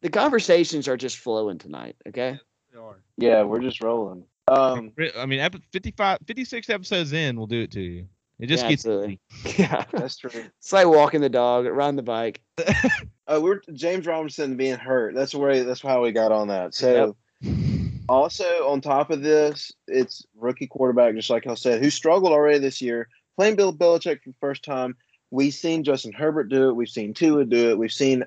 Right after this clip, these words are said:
Speaker 3: you, you name everybody. I don't think, I, I bet you there's never been a rookie quarterback win against him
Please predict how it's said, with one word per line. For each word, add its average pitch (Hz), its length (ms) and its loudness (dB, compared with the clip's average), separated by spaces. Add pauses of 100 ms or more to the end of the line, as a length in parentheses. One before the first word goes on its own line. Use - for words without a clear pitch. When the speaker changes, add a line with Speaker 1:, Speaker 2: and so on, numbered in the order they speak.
Speaker 3:
you, 185 320 0
you 180 100 2
name 165 220 4
everybody. 110 500 2
I 147 60 -2
don't 185 180 0
think, - 220 0 (360)
I, 143 60 4
I 180 240 4
bet 220 220 -2
you 185 100 -6
there's 156 160 -4
never 139 180 -6
been 127 140 -8
a 113 40 -10
rookie 113 260 -8
quarterback 98 340 -8
win 95 200 -10
against 90 300 -10
him 87 200 -12